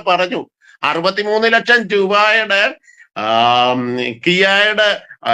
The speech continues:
എന്താ പറയുന്ന ആ വണ്ടിയുടെ പേര് ഞാൻ മറന്നുപോയി. കിയയുടെ ഒരു, ഒരു, ഒരു വലിയ വണ്ടിയിലാണല്ലോ ഇത് നടക്കുന്നത്.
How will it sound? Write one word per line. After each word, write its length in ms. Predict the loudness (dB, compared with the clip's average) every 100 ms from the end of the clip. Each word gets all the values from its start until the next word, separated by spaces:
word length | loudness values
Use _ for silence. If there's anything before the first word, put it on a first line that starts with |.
| 0
എന്താ 300 | 0 0 0
പറയുന്ന 340 | 2 0 0
ആ 180 | 0 0
വണ്ടിയുടെ 400 | 0 0 0 0
പേര് 260 | 0 -2 0
ഞാൻ 100 | -2
മറന്നുപോയി. 540 | -2 -2 -4 -6 -6
കിയയുടെ 400 | -2 0 0 0
ഒരു, 320 | -2 -2 -4 -4
ഒരു, 240 | -4 -2 -2
ഒരു 100 | -2
വലിയ 240 | 0 2
വണ്ടിയിലാണല്ലോ 720 | 2 2 0 0 -2 -2 -2
ഇത് 300 | -4 -6 -18 -8
നടക്കുന്നത്. 600 | -4 -2 -2 -2 -4 -8